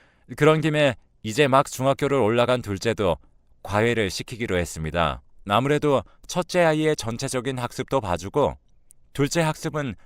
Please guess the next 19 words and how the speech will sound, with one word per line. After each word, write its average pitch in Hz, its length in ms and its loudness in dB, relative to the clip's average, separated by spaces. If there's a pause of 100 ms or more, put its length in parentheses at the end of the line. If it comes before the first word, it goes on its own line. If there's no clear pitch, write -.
(120)
부족한 143 440 0
부분만 107 480 -4
봐준다고 87 540 -4
하더라도 82 540 -2 (720)
과외를 120 420 2
맡아주시는 110 640 -4
분은 107 300 -6 (280)
저희 117 280 2
아이들만 110 560 -2
맡았으면 80 540 -6
했습니다. 80 640 -4 (840)
그래서 147 320 2
남편이 123 540 0 (260)
교육 127 340 0
쪽으로 135 340 0
사업을 131 440 0
하고 98 200 0
있었기 90 320 -6
때문에 87 500 -4